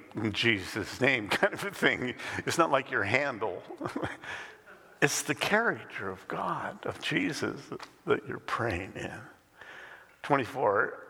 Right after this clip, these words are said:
"Until now you've asked nothing in my name." You didn't know. I'm trying to tell you. You will receive when you ask now, that your joy may be full.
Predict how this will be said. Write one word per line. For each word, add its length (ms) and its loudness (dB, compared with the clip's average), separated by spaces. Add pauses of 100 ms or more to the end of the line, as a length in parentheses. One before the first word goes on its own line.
(160)
"Until 260 2
now 200 6
you've 200 -4
asked 260 2
nothing 340 2
in 80 0
my 160 4
name." 240 2
You 140 4
didn't 260 4
know. 460 2 (640)
I'm 140 -6
trying 240 0
to 80 -2
tell 280 4
you. 280 -4 (1120)
You 180 4
will 240 4
receive 560 0
when 160 0
you 160 6
ask 320 2
now, 500 2 (160)
that 160 4
your 180 -2
joy 640 0 (560)
may 180 4
be 480 -6
full. 680 -4